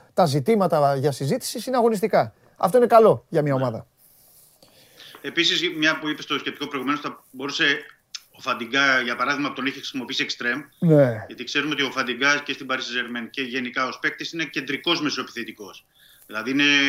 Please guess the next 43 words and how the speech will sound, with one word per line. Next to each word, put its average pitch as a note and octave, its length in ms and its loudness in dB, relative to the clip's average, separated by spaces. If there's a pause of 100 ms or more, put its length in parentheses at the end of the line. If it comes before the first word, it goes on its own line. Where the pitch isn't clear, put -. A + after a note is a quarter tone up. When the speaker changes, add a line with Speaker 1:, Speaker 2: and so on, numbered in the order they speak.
(120)
Speaker 2:
παίκτης - 260 -10
του C#3+ 140 -4
άξονα G#2+ 520 -4 (100)
Speaker 1:
Μμ. D3+ 160 -6 (120)
Speaker 2:
και D3 80 -14
όχι C#3+ 160 -12
τόσο C3 240 -8
τον A2+ 160 -12
εξτρέμ. G#2 440 -14
Speaker 1:
Ναι. C#3+ 240 -2 (180)
Speaker 2:
Θα D3+ 80 -12
μπορούσε D#3+ 220 -6
να D3 80 2
πει E3 100 -2
κάποιος C#3+ 280 -2
εκεί C3 180 -4
ότι, E3+ 200 -6 (340)
ε, D3 40 -18 (260)
α, - 140 -14
ας A#2+ 200 -8
έβαζε C3+ 280 -4
το C3 200 -6
Λόπες C3 320 -4
που - 60 -20
τον A#2 140 -10
έχει B2 100 -6
στην, A#2+ 180 -10
ε, A2 60 -8 (380)
αποστολή A#2 560 -8 (340)
και B2 100 -10
δεν B2 80 -6
είχε B2+ 160 -4
παίξει - 180 -4
τα B2 140 -4
τρία B2 240 -2
τελευταία A#2 340 -4
παιχνίδια, E3+ 300 -4
ας D#3 80 0
έπαιζε D3+ 260 -2
ο D3 40 0
Λόπες, C#3+ 480 -4
ε, B2+ 500 -10 (360)
Speaker 1:
Ναι. F3 340 6